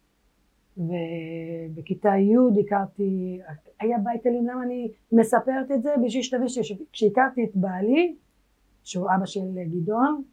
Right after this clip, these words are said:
הוא היה כל כך אחר, איש עדין, נעים, לא אלים, לא אכזר,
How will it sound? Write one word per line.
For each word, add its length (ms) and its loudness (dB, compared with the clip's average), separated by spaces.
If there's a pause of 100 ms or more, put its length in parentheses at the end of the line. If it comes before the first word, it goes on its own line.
(1080)
הוא 140 0
היה 220 2 (640)
כל 140 -4 (100)
כך 240 -8
אחר, 540 -8 (460)
איש 420 -2
עדין, 680 0 (160)
נעים, 800 -2
לא 240 -2
אלים, 520 0 (440)
לא 220 6 (500)
אכזר, 720 2